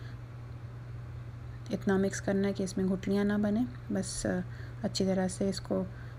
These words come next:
equally, अ, सारी चीज़ें blend हो जाएं। देखें इस तरह का इसका batter होगा। और muffin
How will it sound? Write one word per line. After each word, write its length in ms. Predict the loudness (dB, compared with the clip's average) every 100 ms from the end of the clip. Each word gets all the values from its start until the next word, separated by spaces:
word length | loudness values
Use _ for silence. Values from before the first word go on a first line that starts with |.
| -2 -2
equally, 480 | 2 2 4 4
अ, 220 | 2 0 2
सारी 200 | 4 4
चीज़ें 420 | 4 4 4 4
blend 240 | 4 4
हो 80 | 4
जाएं। 160 | 2 2
देखें 200 | 2 0
इस 100 | 2
तरह 240 | 2 2
का 120 | 2
इसका 440 | 0 -2 0 0 0 -2 -2
batter 280 | 0 2 2
होगा। 340 | 2 2 0 -2 -10 -10 -10 -12 -12 -12 -10 -10 -10 -10 -10 -10 -10 -10 -10 -12 -12 -12 -10 -2
और 120 | 2
muffin 440 | 4 4 6 4